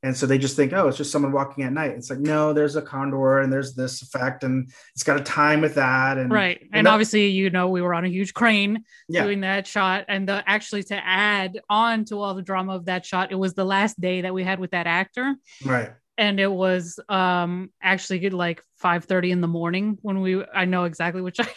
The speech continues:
Speaker 2: it was, like, five thirty in the morning. We were getting the shot and the sun was coming up.
Speaker 1: Yeah.
Speaker 2: And I needed it to be dark. And, it, you know, it's just the hustle, hustle, hustle. And then of, i-, in post, we were able to make it a little darker 'cause the sun was really coming up. It was
Speaker 1: That's
Speaker 2: in
Speaker 1: great.
Speaker 2: August
Speaker 1: Oh,
Speaker 2: at,
Speaker 1: yeah.
Speaker 2: uh,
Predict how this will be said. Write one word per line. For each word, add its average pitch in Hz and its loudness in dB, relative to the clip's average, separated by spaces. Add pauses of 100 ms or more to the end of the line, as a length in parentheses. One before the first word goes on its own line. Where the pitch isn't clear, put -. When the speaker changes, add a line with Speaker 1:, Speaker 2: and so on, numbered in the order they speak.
(400)
Speaker 2:
it 381 0 (140)
was, 381 2
like, 339 -4
five 294 2
thirty 302 2
in 285 -2
the 269 -2
morning. 247 -8 (340)
We 240 6
were 226 6
getting 240 4
the 233 2
shot 233 0
and 214 2
the 214 2
sun 214 6
was 208 4
coming 196 2
up. 196 0 (120)
Speaker 1:
Yeah. 143 2
Speaker 2:
And 202 -2
I 202 6
needed 202 4
it 196 0
to 220 -4
be 196 -2
dark. 190 0
And, 196 -4
it, 202 -4
you 190 -4
know, 170 -4
it's 175 -6
just - -12
the 170 -4
hustle, 170 -2
hustle, 175 -2
hustle. 180 0
And 180 2
then 185 0
of, 180 -4
i-, - -8
in 196 0
post, 175 -2
we 185 -4
were 175 -2
able 170 -4
to 165 -8
make 160 -8
it 165 -4
a 170 -6
little 185 -4
darker 175 -8
'cause 160 -8
the 160 -10
sun 160 -2
was 160 -6
really 156 -4
coming 165 -2
up. 160 -4 (200)
It 190 2
was 180 4
Speaker 1:
That's 175 2
Speaker 2:
in - -
Speaker 1:
great. 170 2
Speaker 2:
August 160 -4 (300)
Speaker 1:
Oh, 135 2
Speaker 2:
at, 180 4
Speaker 1:
yeah. 165 -2
Speaker 2:
uh, 160 -6